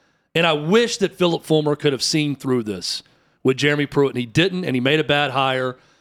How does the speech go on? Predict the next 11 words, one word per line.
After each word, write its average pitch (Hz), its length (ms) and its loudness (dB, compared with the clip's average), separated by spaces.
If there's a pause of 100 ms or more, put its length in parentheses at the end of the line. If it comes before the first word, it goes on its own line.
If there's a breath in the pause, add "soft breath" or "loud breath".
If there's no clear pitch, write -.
(180 soft breath)
and 131 140 -2
he's 151 240 0
no 139 140 2
longer 131 320 -2
the 120 160 -2
A 127 120 0
D 120 180 0
for 127 120 -2
that 120 180 0
reason 117 360 0
also. 113 540 -2